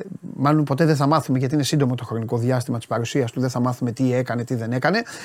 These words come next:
Καλεί το Χριστοφιδέλης βέβαια να μας πει το παρασκήνιο, θα τον στριμώξω το Χριστοφιδέλη, γιατί πρέπει να μας πει γιατί διώχθηκε ο Άλβες, τι του χρεώνουν του Άλβες, αν του χρεώνουν, ας πούμε, ότι δεν έχουν ανανεώσει και τα συμβόλαια που λήγουν,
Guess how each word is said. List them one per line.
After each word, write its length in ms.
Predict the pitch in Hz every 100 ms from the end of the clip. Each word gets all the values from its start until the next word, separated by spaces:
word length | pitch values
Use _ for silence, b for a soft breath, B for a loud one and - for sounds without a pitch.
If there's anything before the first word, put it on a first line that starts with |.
| B
Καλεί 280 | - 151 180
το 120 | 185
Χριστοφιδέλης 600 | 143 - 135 135 147 147
βέβαια 360 | 123 147 151 135
να 100 | 139
μας 160 | 127 117
πει 100 | 175
το 80 | 143
παρασκήνιο, 640 | 113 104 - 123 147 202 B B B B _
θα 140 | -
τον 120 | 139 139
στριμώξω 420 | 139 147 180 -
το 60 |
Χριστοφιδέλη, 560 | 123 - 107 117 127 180
γιατί 200 | 196 156
πρέπει 160 | 190 180
να 60 |
μας 160 | 170 -
πει 240 | 160 113 -
γιατί 420 | 123 127 190 175
διώχθηκε 480 | 127 131 - - 104
ο 80 |
Άλβες, 400 | 113 175 214 226 - B B B B B -
τι 140 | 214
του 120 | 185
χρεώνουν 460 | 143 147 139 127 120
του 140 | 110
Άλβες, 440 | 120 185 214 220 - B -
αν 180 | 160
του 60 | 151
χρεώνουν, 380 | 135 156 160 151
ας 100 | 131
πούμε, 100 | 165
ότι 100 | 143
δεν 160 | 135 156
έχουν 180 | 151
ανανεώσει 500 | 151 143 139 147 151
και 60 | 147
τα 80 | 139
συμβόλαια 400 | - 131 151 143
που 120 | 135
λήγουν, 420 | 143 202 208 139